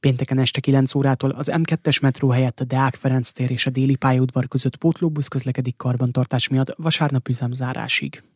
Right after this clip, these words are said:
A keleti pályaudvart lezárták vasúti karbantartás miatt szeptember huszadikáig, emiatt egyirányosították a nyolcadik kerületben a Népszínház utcát a második János Pál pápa tértől az Alföldi utcáig.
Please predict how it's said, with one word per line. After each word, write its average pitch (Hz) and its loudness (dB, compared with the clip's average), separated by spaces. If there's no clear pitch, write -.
A - -2
keleti - 2
pályaudvart 135 2
lezárták 123 -2
vasúti 131 -6
karbantartás 127 0
miatt 135 0
szeptember 147 2
huszadikáig, 127 -4
emiatt 127 0
egyirányosították 135 2
a - -4
nyolcadik 131 2
kerületben 127 -2
a 117 -6
Népszínház 127 0
utcát - -6
a 131 -8
második 135 -2
János 127 2
Pál 127 -4
pápa 127 -4
tértől 127 -4
az 160 -4
Alföldi 127 -2
utcáig. 123 -4